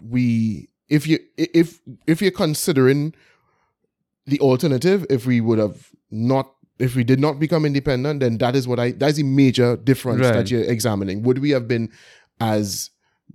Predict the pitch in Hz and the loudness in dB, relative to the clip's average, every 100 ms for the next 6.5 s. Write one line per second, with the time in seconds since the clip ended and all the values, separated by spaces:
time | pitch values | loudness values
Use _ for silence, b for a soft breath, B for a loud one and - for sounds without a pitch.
0 | - - - 156 139 - 165 139 117 120 | -20 -20 -2 4 4 2 0 0 0 0
1 | 120 123 95 - - _ _ _ _ _ | 0 0 -2 -8 -16 _ _ _ _ _
2 | _ _ _ - 147 120 120 113 113 107 | _ _ _ -4 -2 0 0 0 0 0
3 | 104 117 - 120 110 110 107 - 117 117 | -4 -10 -6 -2 0 2 0 0 2 2
4 | 110 101 - - - _ _ _ _ _ | 2 0 -4 -14 -16 _ _ _ _ _
5 | _ 120 120 113 110 104 - 127 135 147 | _ -4 -2 -2 -4 -6 -2 0 2 0
6 | 131 135 117 - - | 0 0 0 -4 -14